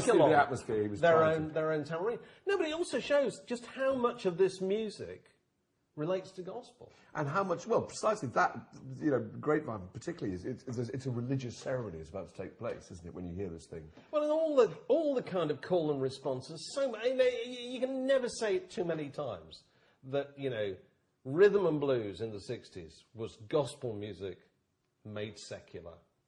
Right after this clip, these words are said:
Speaker 1: and kind of pumped full of Coca-Cola at the same time.
Speaker 2: Yeah.
Speaker 1: You know what I mean? It was, it was the
Speaker 2: For
Speaker 1: same
Speaker 2: the people.
Speaker 1: devices. Well, Marvin Gaye, the classic case is Can I Get a Witness, you know, which is, which is an old,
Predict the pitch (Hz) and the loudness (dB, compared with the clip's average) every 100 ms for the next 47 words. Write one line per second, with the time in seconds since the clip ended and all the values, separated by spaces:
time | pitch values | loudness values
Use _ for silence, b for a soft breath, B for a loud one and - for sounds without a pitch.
0 | _ _ 123 120 - 120 104 - - - | _ _ -10 -10 -12 -10 -10 -10 -12 -6
1 | 127 104 - - 101 92 107 95 104 - | -6 -6 -14 -10 -10 -8 -10 -10 -12 -10
2 | 101 101 - _ _ _ _ - 110 107 | -10 -10 -14 _ _ _ _ -20 -18 -14
3 | 104 101 98 113 - 113 104 127 120 131 | -12 -12 -12 -12 -2 4 6 4 -2 -6
4 | 120 87 - b b b 151 165 165 139 | -8 -10 -14 b b b -6 -4 -8 -6
5 | 147 - 233 202 175 147 151 147 131 127 | -6 -2 4 6 6 2 2 2 0 -4
6 | - B 254 226 226 180 190 180 - 196 | -12 B 6 8 6 6 8 6 4 0
7 | 185 - - 170 135 - 151 143 156 147 | 0 -2 -2 -2 -2 -10 -8 -4 0 0
8 | 190 247 95 - - 143 95 107 - 110 | 0 -2 -6 -16 -14 -12 -12 -14 -14 -14
9 | 90 - _ _ _ _ _ _ 131 117 | -16 -20 _ _ _ _ _ _ -14 -12
10 | 107 107 107 110 | -12 -10 -6 -6